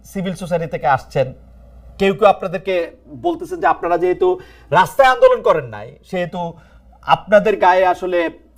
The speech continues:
এই অভ্যুত্থানের আঁচটা লাগে নাই, সেজন্য আপনারা এক পক্ষ, ছাত্ররা আবার এক পক্ষ। ডক্টর ইউনূস কোনো পক্ষ না হইতে গিয়া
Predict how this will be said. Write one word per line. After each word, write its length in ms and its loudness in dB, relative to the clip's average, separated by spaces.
এই 220 4
অভ্যুত্থানের 680 0
আঁচটা 480 0
লাগে 260 -4
নাই, 140 -12
সেজন্য 280 -6
আপনারা 300 0
এক 140 -2
পক্ষ, 360 -8
ছাত্ররা 460 2
আবার 160 4
এক 220 -6
পক্ষ। 300 -12
ডক্টর 320 0
ইউনূস 240 -8
কোনো 320 2
পক্ষ 400 2
না 240 4
হইতে 260 -6
গিয়া 280 4